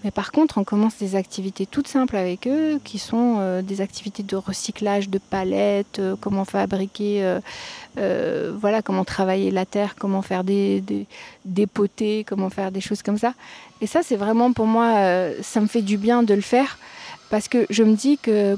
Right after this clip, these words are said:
pour cette frange de, pour ces enfants-là, tout est encore possible. C'est-à-dire, pour moi, ils ne sont pas encore pervertis ou ne sont pas encore, euh, euh, empêchés. Il n'y a pas encore, euh, tous ces vices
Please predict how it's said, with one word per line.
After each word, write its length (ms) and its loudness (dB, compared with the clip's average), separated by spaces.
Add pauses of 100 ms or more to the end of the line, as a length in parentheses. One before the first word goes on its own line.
pour 140 -6
cette 260 0
frange 380 2
de, 360 2 (280)
pour 140 -4
ces 240 4
enfants-là, 520 4 (160)
tout 140 2 (120)
est 100 8
encore 420 0
possible. 480 -6 (240)
C'est-à-dire, 480 2
pour 160 0
moi, 280 4
ils 80 2
ne 40 0
sont 220 0
pas 140 0
encore 340 0
pervertis 840 0
ou 240 0 (400)
ne 60 0
sont 200 -2
pas 160 0
encore, 440 0
euh, 320 2 (800)
euh, 580 0 (1300)
empêchés. 680 4
Il 120 4
n'y 80 4
a 80 4
pas 140 4
encore, 400 6
euh, 240 6 (120)
tous 140 0
ces 240 2
vices 460 0